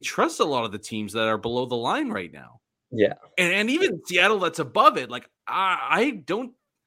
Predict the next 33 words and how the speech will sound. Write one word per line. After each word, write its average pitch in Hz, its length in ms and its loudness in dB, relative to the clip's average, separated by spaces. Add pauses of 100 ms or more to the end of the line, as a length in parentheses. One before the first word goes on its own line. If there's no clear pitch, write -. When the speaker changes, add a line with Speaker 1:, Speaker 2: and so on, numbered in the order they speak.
(260)
Speaker 1:
if 151 80 -4
you 156 40 2
ask 262 320 4
me 196 100 -4
right 180 240 0
now, 165 300 2
like, 113 200 -4
water 147 340 2
gun 147 220 -2
to 143 60 -2
my 123 160 -2
head, 127 460 0
I, 220 320 0
I - 20 0
don't 339 160 -4
think 247 140 -4
I'd 254 160 -2
pick 277 180 -6
Seattle 139 400 -2
to 107 80 -8
make 110 200 -8
the 107 80 -10
postseason, 87 640 -14
despite, 98 400 -6 (220)
like, 160 140 0
to 165 120 -2
me, 220 160 -2
they're 160 160 2
kinda 175 260 -4
like 151 220 -2
Anaheim 135 480 -2
last 139 360 -6
year, 71 200 -18